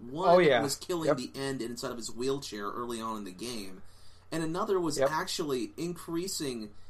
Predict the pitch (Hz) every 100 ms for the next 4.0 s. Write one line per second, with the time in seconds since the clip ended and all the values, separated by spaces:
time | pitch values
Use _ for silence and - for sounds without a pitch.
0 | - - 95 98 - - 160 190 208 -
1 | 175 180 143 113 107 104 104 98 - 190
2 | 151 - - - - - - - - 123
3 | 127 131 160 147 - - 139 127 135